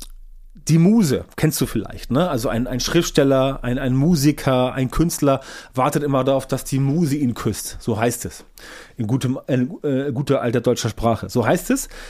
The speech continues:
Und es bedeutet, dass dir irgendwie eine Eingebung zufliegen muss. Da sitzt halt irgendwo rum und sagst, „Ah, ich bin nicht motiviert, ich bin nicht inspiriert, ich weiß nicht, was ich machen soll.“ Und auf einmal so, plopp,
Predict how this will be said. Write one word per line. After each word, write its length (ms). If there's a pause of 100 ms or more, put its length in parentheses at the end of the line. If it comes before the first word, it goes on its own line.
(160)
Und 320
es 100
bedeutet, 680 (100)
dass 240
dir 160
irgendwie 200
eine 260
Eingebung 580
zufliegen 540
muss. 340 (360)
Da 100
sitzt 200
halt 120
irgendwo 260
rum 300
und 140
sagst, 400
„Ah, 380 (680)
ich 140
bin 280
nicht 300
motiviert, 600
ich 220
bin 140
nicht 160
inspiriert, 560
ich 180
weiß 180
nicht, 120
was 100
ich 100
machen 220
soll.“ 200
Und 140
auf 100
einmal 320
so, 400 (540)
plopp, 360